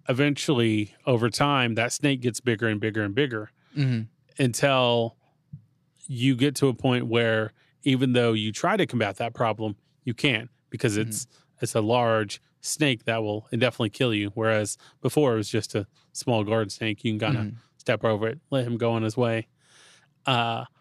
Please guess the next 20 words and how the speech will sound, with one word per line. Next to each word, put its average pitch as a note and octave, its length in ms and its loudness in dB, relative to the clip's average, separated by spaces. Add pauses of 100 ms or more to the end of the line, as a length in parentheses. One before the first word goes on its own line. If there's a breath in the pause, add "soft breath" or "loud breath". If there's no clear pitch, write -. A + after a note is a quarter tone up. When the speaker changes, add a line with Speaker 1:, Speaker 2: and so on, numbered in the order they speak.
Speaker 1:
so - 180 2
I F3+ 40 4
think A3 280 -2
with B2 140 2
people, A2+ 480 0 (1080)
they D3+ 160 2
get, C#3 240 0 (100)
that's - 540 -2 (880)
corruption. B2+ 560 0 (260)
People C3 280 2
Speaker 2:
Mm-hmm. A2 40 -8
Speaker 1:
get A2+ 220 -2 (340)
corrupt C3+ 380 0
in A#2 80 0
that A2 240 0
small D3+ 400 0
little C3 160 0
bit B2+ 100 0
of B2+ 100 0
way, B2+ 300 2